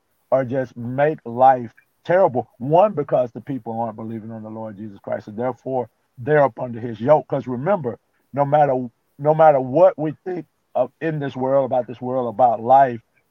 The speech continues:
Jesus, um, infers that if you take his yoke upon you, that there is a yoke upon you,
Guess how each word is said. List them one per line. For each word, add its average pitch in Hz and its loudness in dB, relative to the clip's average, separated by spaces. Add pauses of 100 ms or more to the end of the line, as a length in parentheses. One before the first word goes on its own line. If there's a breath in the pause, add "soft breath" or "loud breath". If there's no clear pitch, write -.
Jesus, 151 -6 (420)
um, 113 0
infers 151 0
that 123 -2 (840)
if 160 -2
you 170 -6
take 156 0 (720)
his 190 0
yoke 151 2
upon 147 2
you, 110 -12 (320)
that 139 -2
there 165 2
is 139 -2
a 127 -2
yoke 123 0
upon 123 -2
you, 101 -20